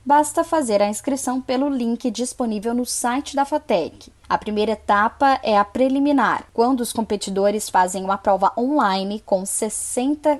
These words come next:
questões em inglês, que devem ser desenvolvidas em noventa minutos. Os jovens selecionados passam para a fase nacional,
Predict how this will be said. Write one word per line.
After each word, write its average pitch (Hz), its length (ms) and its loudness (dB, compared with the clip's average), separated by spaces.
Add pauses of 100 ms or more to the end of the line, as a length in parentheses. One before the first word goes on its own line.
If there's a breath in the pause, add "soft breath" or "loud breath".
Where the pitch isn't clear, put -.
questões 208 840 -2
em 240 120 -2
inglês, 214 680 2
que 320 120 -4
devem 214 300 0
ser 190 260 -4
desenvolvidas 190 1120 -4
em 214 280 -8
noventa 226 600 -2
minutos. 214 840 -2
Os 170 160 -6
jovens 196 420 2
selecionados 185 960 -4
passam 196 440 0
para 240 200 0
a 247 40 2
fase 226 360 0
nacional, 254 720 2